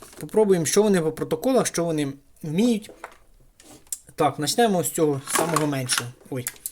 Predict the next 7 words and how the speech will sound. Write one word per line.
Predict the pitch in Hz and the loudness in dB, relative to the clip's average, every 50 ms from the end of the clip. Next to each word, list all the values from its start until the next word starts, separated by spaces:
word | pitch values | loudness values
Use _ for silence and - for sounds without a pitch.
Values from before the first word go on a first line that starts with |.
| - - - - _ _ | -10 -12 -12 -12 _ _
з | - | -8
самого | - - - - 151 156 143 139 135 143 | -6 -6 -4 -4 -6 -8 -8 -8 -8 -8
меншого | 156 190 240 262 247 208 - - 208 202 196 | -8 -8 -6 -6 -6 -6 -6 -8 -8 -8 -8
почнемо. | 190 180 - - 196 185 185 180 - - - - - - - _ - - - _ _ _ _ - - - _ - - - _ | -10 -10 -10 -8 -8 -8 -8 -8 -8 -10 -10 -14 -16 -18 -20 _ -20 -20 -20 _ _ _ _ -20 -20 -20 _ -20 -20 -20 _
З | - - | -4 -2
самого | - 156 151 151 131 127 135 | -2 -2 -2 -2 -4 -4 -4
дешевшого. | 135 139 - - 247 254 214 - - 180 170 160 | -2 -2 -2 -2 -2 -4 -4 -6 -6 -6 -6 -6